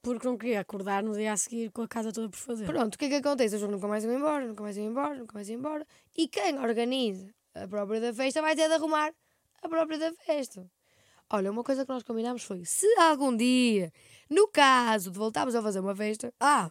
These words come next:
Speaker 1: muito longe.
Speaker 2: não muito longe no
Speaker 1: Sim.
Speaker 2: tempo, se calhar dia trinta e um de dezembro, mas muito longe no
Speaker 1: Não muito
Speaker 2: tempo,
Speaker 1: longe.
Speaker 2: vamos contratar uma empresa de limpeza.
Speaker 1: Sim, a, a, a, pa-, as pessoas pagam mais cinco euros e contratamos uma empresa de limpeza.
Speaker 2: Opa, porque estar a arrumar tudo, malta. E nós compramos pratos de plástico.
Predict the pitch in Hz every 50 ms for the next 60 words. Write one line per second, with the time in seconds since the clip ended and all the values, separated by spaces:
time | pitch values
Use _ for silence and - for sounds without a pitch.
0 | - _ - 226 208 208 214 - 285 294 277 220 202 190 202 208 214 220 226 240
1 | 254 262 262 269 269 262 254 233 208 196 190 196 196 190 208 214 220 220 226 240
2 | 247 - _ _ _ _ _ - - - 220 214 208 202 185 - _ _ - 226
3 | - 196 180 190 185 180 190 202 208 185 214 233 247 262 240 214 202 226 294 330
4 | 285 285 269 262 277 277 269 254 247 254 226 202 190 196 208 220 _ _ _ _
5 | _ _ _ _ _ - - - - - - - - _ _ - 202 254 285 311
6 | 277 - - 247 226 240 240 208 220 262 262 285 285 - 240 233 226 254 269 277
7 | 285 277 285 277 254 226 202 208 214 - 277 262 233 214 220 226 - 240 226 233
8 | 208 214 226 - 226 196 190 185 170 - - 214 202 - - 208 190 185 - -
9 | 240 220 208 - 220 208 202 196 202 208 202 - - 208 185 214 226 240 240 240
10 | 214 226 - - 220 202 208 202 - 214 208 208 202 208 202 185 214 208 185 196
11 | 185 180 165 165 - - - _ - - 339 - 262 247 - - 277 - - 311
12 | 311 311 320 302 269 269 285 320 330 320 _ _ - - 269 285 285 277 - 285
13 | 285 285 269 - - - - - - 277 277 302 285 - 320 277 254 240 190 -
14 | - 247 262 269 - - - - - 220 208 202 180 - - 190 - -